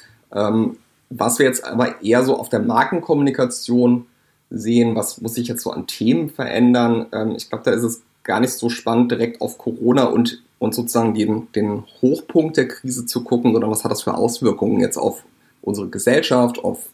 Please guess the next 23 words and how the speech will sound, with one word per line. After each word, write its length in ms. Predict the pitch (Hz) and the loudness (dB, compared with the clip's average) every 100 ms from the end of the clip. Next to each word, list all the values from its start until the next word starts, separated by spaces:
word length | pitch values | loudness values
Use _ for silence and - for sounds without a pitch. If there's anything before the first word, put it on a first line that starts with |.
| _ | _
die 60 | 120 | -14
Konsumenten 680 | - 107 113 104 120 139 127 | -4 -2 0 2 2 2 2
gehabt 480 | 120 113 110 110 - | 2 0 -2 -2 -8
und 360 | - 104 101 - _ _ | -8 -6 -8 -14 _ _
wo 100 | 110 | -4
steuern 460 | 107 - 107 113 113 | -2 2 4 4 4
wir 100 | 113 | 2
dann 140 | 101 | 0
auch 100 | - | -4
so 140 | 95 101 | -4 -6
ein 60 | |
bisschen 300 | 95 101 117 | -6 -6 -6
hin? 320 | 120 104 107 - _ _ _ _ _ _ - | -4 -2 -2 -6 _ _ _ _ _ _ -6
Und, 400 | 104 107 104 - | -2 -2 -4 -4
ähm, 240 | 104 107 | -4 -2
das, 160 | 123 - | -2 -4
was 160 | 120 | -2
wir 100 | 123 | 0
sehen, 360 | 104 104 135 160 | 0 2 2 2
ist, 400 | - 131 127 - _ _ _ _ _ - _ _ _ - | 2 0 -2 -8 _ _ _ _ _ -20 _ _ _ -8
ähm, 400 | 107 107 110 113 _ _ _ | -4 -2 -2 -6 _ _ _
dass 220 | 107 104 | -8 -4
wir 360 | 117 117 107 - | 0 2 2 -4